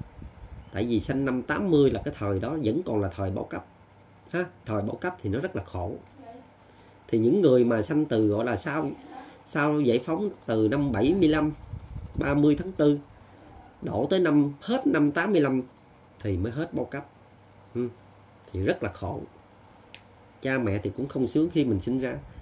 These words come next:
Thì nói về cái miếng ăn thì nó cũng tuổi trẻ, nó cũng đã vất vả rồi, đừng có nói chi mà sung sướng hơn người được. Đó. Bởi mỗi cái độ tuổi sinh ra mà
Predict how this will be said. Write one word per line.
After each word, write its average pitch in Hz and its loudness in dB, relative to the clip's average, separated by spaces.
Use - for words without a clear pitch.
Thì 110 0
nói 120 2
về 156 2
cái 160 2
miếng 180 2
ăn 147 0
thì 113 0
nó 110 2
cũng 131 -2
tuổi 123 4
trẻ, 104 0
nó 123 -4
cũng 123 0
đã 135 2
vất 165 -2
vả 98 -4
rồi, 101 -2
đừng 95 -2
có 107 0
nói 143 -2
chi 127 0
mà 90 -2
sung 127 -4
sướng 151 2
hơn 127 0
người 95 0
được. 87 -4
Đó. 123 -10
Bởi 117 2
mỗi 113 2
cái 147 -2
độ 107 0
tuổi 107 2
sinh 143 2
ra 131 -2
mà 107 -2